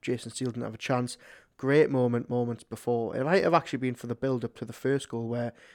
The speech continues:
he chests it down, he has a shot, um, and it gets deflected.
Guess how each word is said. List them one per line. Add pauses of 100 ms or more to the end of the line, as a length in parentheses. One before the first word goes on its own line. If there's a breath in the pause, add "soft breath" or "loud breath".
(160 loud breath)
he
chests
it
down,
he
has
a
shot, (440 soft breath)
um,
and
it
gets
deflected.